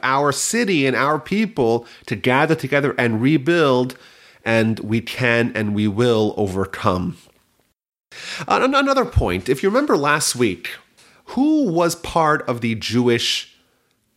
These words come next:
uh, army? So remember last week, they talked about the fact that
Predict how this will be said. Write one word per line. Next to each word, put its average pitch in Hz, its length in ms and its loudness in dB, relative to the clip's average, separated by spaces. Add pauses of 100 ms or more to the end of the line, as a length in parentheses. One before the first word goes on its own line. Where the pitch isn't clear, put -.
(120)
uh, 107 520 -4
army? 95 460 2 (720)
So - 180 -2
remember 143 340 2
last 165 360 0
week, 98 340 -4 (340)
they 107 80 -4
talked 151 380 0
about 117 260 0
the 120 60 -6
fact 113 420 -2
that 107 300 -4